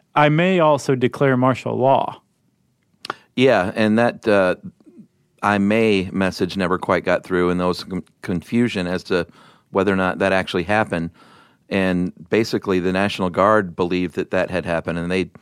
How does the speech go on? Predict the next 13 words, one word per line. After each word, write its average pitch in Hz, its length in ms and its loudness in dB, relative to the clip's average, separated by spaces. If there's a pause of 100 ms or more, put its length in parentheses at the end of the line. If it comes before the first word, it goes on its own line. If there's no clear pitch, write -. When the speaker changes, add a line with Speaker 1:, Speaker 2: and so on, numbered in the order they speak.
(300)
Speaker 2:
took - 160 -4
control 95 320 2
of - 20 2
the 82 80 -2
campus - 500 -6
and 82 140 -10
said, 82 320 -6
Speaker 1:
Yeah. 127 100 2
Speaker 2:
"We're 104 100 2
running 92 300 0
the 87 60 -4
show 90 200 0
now." 78 300 -8